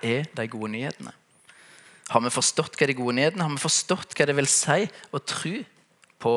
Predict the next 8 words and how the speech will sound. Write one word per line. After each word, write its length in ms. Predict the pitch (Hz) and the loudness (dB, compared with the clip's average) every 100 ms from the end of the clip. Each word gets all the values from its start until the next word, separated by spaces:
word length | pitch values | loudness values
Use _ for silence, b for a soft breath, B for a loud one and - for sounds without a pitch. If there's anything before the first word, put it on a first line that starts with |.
| 120 | 4
evangeliet, 720 | 120 120 110 110 113 92 - | 4 4 6 6 4 0 -4
tro 220 | - - 143 | -10 -6 -6
på 120 | - | -2
de 80 | 127 | -2
gode 240 | 117 113 | -2 -6
nyhetene? 320 | 143 190 104 95 - _ _ _ _ _ _ _ - B B B B B B 131 | -4 -6 -8 -14 -16 _ _ _ _ _ _ _ -16 B B B B B B 4
Eh, 280 | 131 135 143 - | 6 6 2 0
og, 400 | 127 135 139 139 | 2 4 4 0